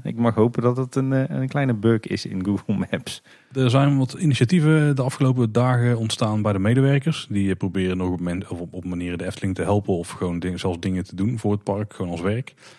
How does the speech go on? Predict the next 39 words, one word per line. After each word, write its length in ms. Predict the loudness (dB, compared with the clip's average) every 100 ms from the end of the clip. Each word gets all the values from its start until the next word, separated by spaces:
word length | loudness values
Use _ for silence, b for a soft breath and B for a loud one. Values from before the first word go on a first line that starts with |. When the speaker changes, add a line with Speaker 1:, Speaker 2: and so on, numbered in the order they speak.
| B
Speaker 2:
Eh, 120 | -4 0
maar 80 | 2
er 40 | 0
was 120 | 2
ook 160 | 2
een 100 | 2
initiatief 440 | 2 2 2 0 2
van 220 | 0 0
medewerker 680 | 0 0 0 0 -2 -2 0
Leroy, 460 | 2 6 4 4 -2
die 320 | -10 -4 -4 -2
ook, 160 | -2
eh, 120 | -2
luistert 320 | -2 -4 -4 -4
naar 80 |
ons, 100 | -2
weten 220 | 0 0 0
wij. 220 | 0 -4 B B B B
En 120 | -8 -2
die 140 | 2
had, 200 | 0 0
eh, 400 | -4 -2 -2 -2
een 120 | -4
hashtag 460 | 0 0 2 0 0
bedacht 460 | -4 0 0 -2 -6
om, 260 | -2 -2
eh, 60 | 0
mensen 380 | 0 0 -2 -2
online 520 | 0 2 4 4 0 -4 _
foto's 400 | -2 0 0 0
van 140 | -2
Efteling 320 | -2 -2 -4
te 80 | 0
laten 240 | -2 0
delen. 300 | 0 0 0 -4 _
Om 160 | -10 -4
toch 180 | 0 0
een 100 | 0
beetje, 540 | -2 0 0 0 -2